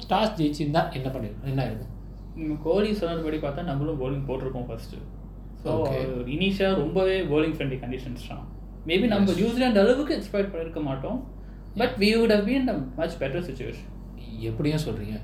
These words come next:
Speaker 1: இப்போ வந்து டீம் சவுத்தியா இருக்கட்டும், அப்புறம் அந்த சிக்ஸ் பாயிண்ட் டூ கைல் ஜெமி-, கைல் ரிச்சு ஜெமிசன், அவங்க வந்து அவங்களுடைய ஸ்விங் டிகிரி பாத்தீங்களா?
Speaker 2: கரெக்ட்.
Speaker 1: ஃபைவ் டூ அந்த மாதிரி டிகிரி வருது. நம்மால் ஷமியா இருக்கட்டும், இஷாந்த் சர்மாவா இருக்கட்டும்,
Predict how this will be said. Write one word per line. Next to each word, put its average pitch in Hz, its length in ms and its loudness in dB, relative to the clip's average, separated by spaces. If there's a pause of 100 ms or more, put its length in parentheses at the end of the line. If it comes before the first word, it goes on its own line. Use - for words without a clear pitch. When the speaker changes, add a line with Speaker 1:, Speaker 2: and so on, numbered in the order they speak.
Speaker 1:
இப்போ 131 260 2
வந்து 139 260 6
டீம் 151 240 6
சவுத்தியா 123 300 2
இருக்கட்டும், 117 560 -2
அப்புறம் 127 360 0
அந்த 117 420 2
சிக்ஸ் 139 260 -4
பாயிண்ட் 127 300 0
டூ 131 260 4 (340)
கைல் 147 220 8
ஜெமி-, 117 560 0
கைல் 127 200 6
ரிச்சு 117 200 -2
ஜெமிசன், 113 380 -2 (280)
அவங்க 127 320 0
வந்து 123 220 0
அவங்களுடைய 156 680 4
ஸ்விங் 185 640 2
டிகிரி 180 280 4
பாத்தீங்களா? 110 460 -2 (340)
Speaker 2:
கரெக்ட். 123 180 -10 (140)
Speaker 1:
ஃபைவ் 151 320 8
டூ 175 200 6 (380)
அந்த 131 160 0
மாதிரி 160 180 6
டிகிரி 151 300 8
வருது. 113 300 2 (320)
நம்மால் 233 440 8 (140)
ஷமியா 185 640 6
இருக்கட்டும், 175 600 6
இஷாந்த் 180 300 2
சர்மாவா 160 380 6
இருக்கட்டும், 143 480 6